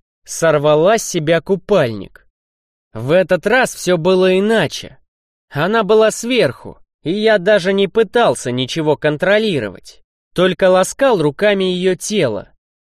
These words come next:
смотрел на нее обнаженную при бесстыдно ярком свете солнца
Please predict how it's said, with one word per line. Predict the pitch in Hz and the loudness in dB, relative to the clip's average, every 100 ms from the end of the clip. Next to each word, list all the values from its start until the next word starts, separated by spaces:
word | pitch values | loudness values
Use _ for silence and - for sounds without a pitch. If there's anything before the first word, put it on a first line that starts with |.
| _ | _
смотрел | - 160 185 208 240 226 151 | -12 -4 -2 -2 0 0 0
на | 139 | 0
нее | 135 139 135 | 0 2 4
обнаженную | 123 117 156 170 151 277 254 160 113 104 | 2 2 -2 -2 0 0 0 -2 -4 -4
при | 143 143 | -2 -2
бесстыдно | 151 151 - 254 247 208 | -2 -4 -6 -6 -4 0
ярком | 185 170 180 - 151 | 0 2 0 0 -6
свете | - 165 175 190 | -4 -2 -2 -2
солнца | 180 233 214 127 - - | -4 0 0 0 -6 -18